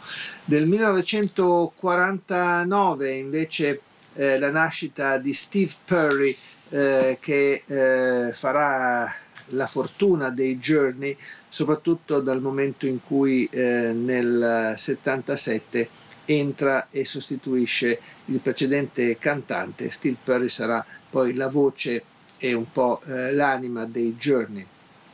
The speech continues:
Sempre del quarantanove è Steeleye Span, il batterista si chiama Nigel Pegram, eh, per qualche anno segue le sorti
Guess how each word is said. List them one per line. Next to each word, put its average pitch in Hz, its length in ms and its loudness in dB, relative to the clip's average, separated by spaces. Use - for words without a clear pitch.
Sempre 196 380 0
del 170 140 2
quarantanove 160 840 0
è 139 300 2
Steeleye 160 640 0
Span, 143 640 -2
il 123 140 -2
batterista 131 960 -2
si 127 200 -6
chiama 123 540 -2
Nigel 143 720 -2
Pegram, 131 640 0
eh, 139 280 2
per - 240 -2
qualche 165 400 -2
anno 143 760 0
segue 143 480 0
le 131 120 0
sorti 135 640 -2